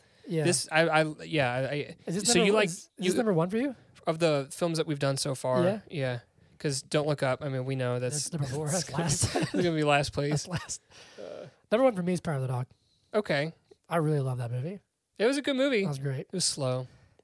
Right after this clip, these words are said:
Speaker 2: This was not slow.
Speaker 1: No, it wasn't. This is probably number two.
Speaker 2: Okay.
Speaker 1: And then Licorice Pizza. It's good. It, it, it's a close three.
Speaker 2: Licorice
Speaker 1: And then
Speaker 2: Pizza was excellent also,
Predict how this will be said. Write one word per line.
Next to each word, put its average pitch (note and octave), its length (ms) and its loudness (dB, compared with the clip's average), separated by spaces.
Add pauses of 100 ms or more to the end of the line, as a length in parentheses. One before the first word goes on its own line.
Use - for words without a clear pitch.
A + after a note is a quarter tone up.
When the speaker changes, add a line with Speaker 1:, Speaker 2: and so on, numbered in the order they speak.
(120)
Speaker 2:
This E3+ 140 -4
was F3+ 100 -2
not D3 200 0
slow. C3 380 -2
Speaker 1:
No, C3+ 160 -4
it C3 40 -4
wasn't. C3 260 -4
This F3 100 -4
is - 60 -4
probably D#3+ 160 -4
number C3 140 -4
two. C3 240 -6 (560)
Speaker 2:
Okay. C3+ 280 -2 (500)
Speaker 1:
And D#3 100 -2
then D3+ 100 0
Licorice C#3+ 280 -2
Pizza. C#3 380 -6
It's - 100 -20
good. G3 200 -2
It, C4 360 -4
it, E4 100 -8 (120)
it's C4+ 120 -4
a - 20 -16
close D#3+ 200 0
three. C#3 260 -6 (480)
Speaker 2:
Licorice G#3+ 220 2
Speaker 1:
And - 0 -
then D#3 80 -2
Speaker 2:
Pizza F#3+ 180 2
was D3 180 2
excellent C#3+ 460 -2
also, C3 460 -2